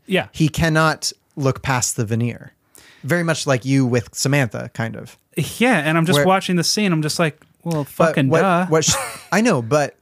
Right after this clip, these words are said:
Speaker 2: this is what, to me, makes Samantha even more human, is she makes this mistake.
Speaker 1: Yeah.
Speaker 2: She miscalculates, right?
Speaker 1: Sure.
Speaker 2: If you wanna use those words.
Speaker 1: Sure.
Speaker 2: Where she thinks, "Ah, all he needs is physical connection, and then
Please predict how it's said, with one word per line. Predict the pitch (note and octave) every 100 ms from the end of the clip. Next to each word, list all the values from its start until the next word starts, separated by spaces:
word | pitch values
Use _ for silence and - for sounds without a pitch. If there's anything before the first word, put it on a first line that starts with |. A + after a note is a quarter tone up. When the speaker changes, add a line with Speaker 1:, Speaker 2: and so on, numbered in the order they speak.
| _
Speaker 2:
this | A#2+ E3 -
is | A3
what, | E3 C#3 B2 - _ _
to | -
me, | B2+ E3+ G3+ B2+
makes | A#2+ A#2 -
Samantha | A#2+ A#2 A2 A#2+
even | A#2 A2+ A2+
more | A2+ B2+ C3
human, | B2+ G#2+ A2 A#2 A2
is | -
she | - C3
makes | B2+ -
this | B2 A2 A2
mistake. | G2+ - B2 - - _ _ _ _ _ _ _ - - _ _ _ _ _
Speaker 1:
Yeah. | G3 G#3 F3 A#2+ C#3
Speaker 2:
She | -
miscalculates, | C#3+ A#2 D3+ D3+ - - - -
right? | B2 B2
Speaker 1:
Sure. | - C#3+
Speaker 2:
If | C3+
you | C3
wanna | A#2+ A2+
use | A2+ A2 - -
those | A#2
words. | A#2 D#2+ - -
Speaker 1:
Sure. | - D3 C#3 - - - _
Speaker 2:
Where | C3 C#3 C3 A#2+ A#2+ -
she | - - C#3+
thinks, | B2 B2+ A#2+ - -
"Ah, | D3 A#2 - _ _ -
all | D3+
he | D3+ D3+
needs | C#3 C#3+ A#2+
is | A2+
physical | - E3+ C#3+ A#2
connection, | - A#2 A2 - A2+ G#2+ - _ -
and | C3+ B2+
then | C3 B2+ B2 B2